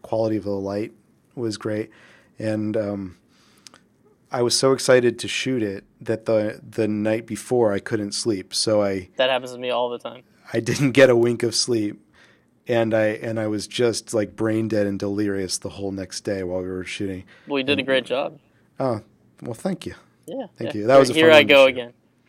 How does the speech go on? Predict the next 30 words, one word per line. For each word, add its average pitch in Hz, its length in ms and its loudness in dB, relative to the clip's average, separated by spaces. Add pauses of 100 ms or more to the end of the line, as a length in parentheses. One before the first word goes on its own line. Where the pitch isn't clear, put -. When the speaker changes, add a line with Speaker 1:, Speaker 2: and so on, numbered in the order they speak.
(140)
Speaker 1:
Yeah, 135 140 0
stop - 440 -2
it. - 220 -14
Speaker 2:
<laughs> - 80 -20
Speaker 1:
Stop 110 500 -4 (200)
that. 98 200 -2
Speaker 2:
Stop 147 460 2
you. 127 80 -6
Speaker 1:
Tell, 143 180 6
tell, 151 280 2
tell 156 240 -2
me 160 100 2
which 147 240 -2
one 139 140 -2
of, 123 200 -6
tell, 135 160 -2
tell 139 200 -4
me 143 120 -2
which 135 180 -2
of 117 120 -10
my 110 160 0
work 104 240 -4
sucked. - 400 -12 (520)
Speaker 2:
Maybe 220 540 -2
the, 151 420 6
the 139 120 -2
one 151 360 -2
that's, 139 300 -6
uh, 120 380 0 (580)
um, 139 460 -20